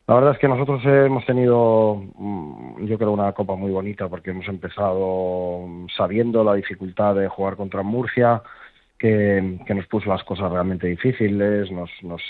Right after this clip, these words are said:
eh, llevó al límite y tuvimos que apretar los dientes para sacar un partido, eh, nunca fácil, el de cuartos de apertura del torneo.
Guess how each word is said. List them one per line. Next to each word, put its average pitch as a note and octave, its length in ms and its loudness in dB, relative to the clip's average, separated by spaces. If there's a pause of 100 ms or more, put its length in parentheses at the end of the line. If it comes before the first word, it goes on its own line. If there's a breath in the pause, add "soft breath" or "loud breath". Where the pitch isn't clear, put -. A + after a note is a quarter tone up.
(160)
eh, D#2+ 340 -8
llevó F#2 240 0
al F#2 100 2
límite A#2 600 4
y G2 200 2
tuvimos G2 440 -4
que F#2+ 100 -6
apretar F#2 400 -4
los F#2 120 -4
dientes F#2+ 360 -4
para F2 180 -2
sacar F#2 260 -6
un F#2 120 -4
partido, F2+ 420 0 (540 loud breath)
eh, F#2 200 2
nunca A2 300 2
fácil, A2 380 4
el G2 80 6
de F2+ 100 2
cuartos F#2+ 540 0
de F2 420 0
apertura F2+ 480 -2
del F2+ 120 0
torneo. C3+ 580 2